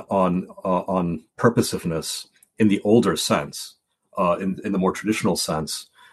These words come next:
um, this idea that, uh, you know, s-, for, for example, uh, you know, um, the, the sex organs are not just about reproduction, or human sexuality is not just about, about propagating genes. Um, these, these things become,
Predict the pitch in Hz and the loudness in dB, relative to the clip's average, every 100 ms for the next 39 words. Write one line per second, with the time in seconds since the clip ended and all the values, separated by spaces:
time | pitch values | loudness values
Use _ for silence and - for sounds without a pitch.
0 | _ - 98 90 90 107 110 104 87 104 | _ 0 4 4 4 4 6 4 4 6
1 | 98 82 90 85 - _ _ - 90 85 | 6 4 0 0 -6 _ _ -2 2 4
2 | 90 85 65 - - - - - - - | 4 2 0 -8 -12 -10 -6 -6 -6 -2
3 | 104 87 85 76 104 110 95 85 85 87 | -2 2 0 6 4 6 6 4 4 0
4 | 80 - - - - 85 80 78 90 95 | 0 -6 -12 -8 0 0 0 -6 -6 0
5 | 85 73 _ _ 92 82 80 _ - - | 0 0 _ _ 0 0 0 _ -20 -20
6 | _ _ _ _ - 104 - 107 101 101 | _ _ _ _ 0 0 4 4 6 6
7 | 110 107 131 - 85 - 80 76 80 85 | 6 6 4 0 -6 -4 -2 -2 -4 -4
8 | - - - - _ - 98 92 87 78 | -6 -8 -10 -12 _ -2 4 4 4 4
9 | 101 92 - - 95 92 95 85 107 117 | 4 4 2 2 4 6 4 4 4 4
10 | 85 - - 82 80 - 101 85 80 - | 0 -2 -2 0 0 -2 0 0 0 -2
11 | - 85 85 85 78 78 82 85 73 - | 0 2 2 0 0 -2 -4 -4 -10 -12
12 | - - - - 101 95 87 92 120 - | -18 -20 -20 -4 2 2 2 2 2 2
13 | 117 113 - 110 98 98 - 98 90 78 | 4 2 6 2 2 -4 0 2 2 0